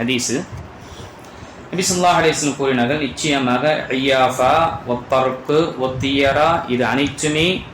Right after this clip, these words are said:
மினல் ஜிப்து, சூனியத்தை சார்ந்ததுதான்."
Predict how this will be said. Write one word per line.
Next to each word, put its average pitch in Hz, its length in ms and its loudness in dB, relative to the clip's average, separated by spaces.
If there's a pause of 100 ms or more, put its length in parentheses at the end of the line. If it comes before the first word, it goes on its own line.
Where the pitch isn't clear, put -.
(400)
மினல் 139 320 2
ஜிப்து, 131 640 0
சூனியத்தை 147 720 2 (120)
சார்ந்ததுதான்." 107 840 0